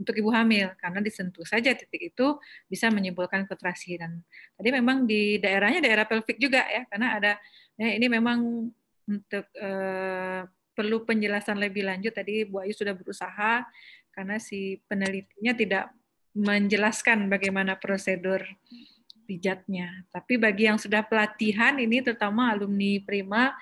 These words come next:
ini saya yakin sudah hafal titik-titik yang memang tidak boleh disentuh. Itu di daerah pundak, kemudian ada di daerah lumbal. Ini ada titik,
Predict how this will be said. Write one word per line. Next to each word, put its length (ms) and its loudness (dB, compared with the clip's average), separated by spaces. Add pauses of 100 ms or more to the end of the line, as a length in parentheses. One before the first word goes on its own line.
(320)
ini 80 4
saya 240 4
yakin 320 -4
sudah 140 -2 (420)
hafal 480 4
titik-titik 640 0
yang 240 0
memang 320 -2
tidak 240 -2
boleh 160 -2
disentuh. 560 -8 (400)
Itu 80 0
di 160 0
daerah 480 -2 (320)
pundak, 560 0
kemudian 480 -2
ada 160 0
di 160 -2
daerah 720 -8
lumbal. 400 -6
Ini 160 2
ada 160 0
titik, 480 -4